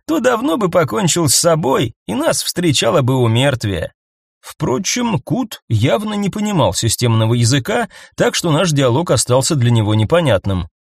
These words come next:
"Расскажи, о чём тебя спрашивали". "Не знаю больше других легенд, господин",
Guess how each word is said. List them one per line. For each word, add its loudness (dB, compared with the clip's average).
"Расскажи, 0
о 4
чём 0
тебя 2
спрашивали". 0
"Не 4
знаю 4
больше 2
других -2
легенд, 0
господин", -2